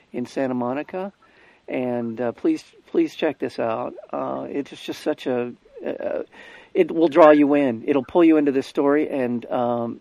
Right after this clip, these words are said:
and you will be a <laughs> better person for having seen the movie. I mean, <laughs> but, uh, the, I, what you're talking about the camera work in this, and I, uh, Sophia Olsen is your, uh, your cinematographer,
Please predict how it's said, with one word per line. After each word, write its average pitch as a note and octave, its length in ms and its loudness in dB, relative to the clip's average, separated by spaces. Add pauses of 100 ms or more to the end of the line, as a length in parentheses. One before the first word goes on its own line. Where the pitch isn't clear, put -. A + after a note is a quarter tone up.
and B2+ 280 -4
you D3 120 4
will D3 240 6
be C#3 140 2
a B2 60 2
<laughs> A#2+ 100 -2
better G3 200 4
person - 440 0
for - 120 0
having C#3+ 280 2
seen D3 260 2
the D3+ 80 -2
movie. F3+ 420 6
I C3+ 80 6
mean, C#3+ 220 0 (1120)
<laughs> - 80 -20
but, F#3+ 260 10
uh, D#3+ 380 8 (160)
the, G#3 200 10
I, F#3 120 12
what F#3 180 8
you're F#3 220 10
talking G3 320 6
about D#3 180 8
the - 60 -6
camera D#3+ 400 2
work A#2+ 340 0
in B2 180 0
this, A#2 340 -2
and C3+ 240 2
I, C3+ 240 6 (140)
uh, C3 360 8
Sophia D#3+ 520 2
Olsen G#3 600 -2 (120)
is D3 260 -2
your, C3+ 320 0
uh, B2+ 180 0 (400)
your C3+ 80 -4
cinematographer, D#3+ 1040 -2